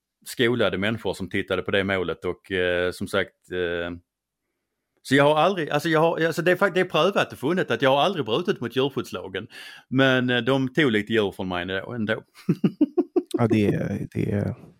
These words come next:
Speaker 2: Man undrar.
Speaker 1: Ja, det spelades, eh, faktiskt, eller här finns rätt mycket filmmaterial på de djuren också, för här var ju,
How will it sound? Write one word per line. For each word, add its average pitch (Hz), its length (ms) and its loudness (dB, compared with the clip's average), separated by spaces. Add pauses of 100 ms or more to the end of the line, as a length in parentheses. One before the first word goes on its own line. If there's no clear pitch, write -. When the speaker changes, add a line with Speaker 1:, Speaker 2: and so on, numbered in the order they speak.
(3250)
Speaker 2:
Man 113 160 4
undrar. 104 520 2 (420)
Speaker 1:
Ja, 135 100 4
det 165 80 2
spelades, 160 800 -2 (280)
eh, - 60 -10
faktiskt, 180 360 -6
eller 151 120 4
här 170 280 2
finns 165 280 0
rätt 180 140 0
mycket 151 220 -4
filmmaterial 90 600 -4
på - 120 -10
de 104 160 -2
djuren 92 300 -4
också, 90 200 -8
för 101 140 -2
här 107 80 2
var 123 180 2
ju, 101 280 2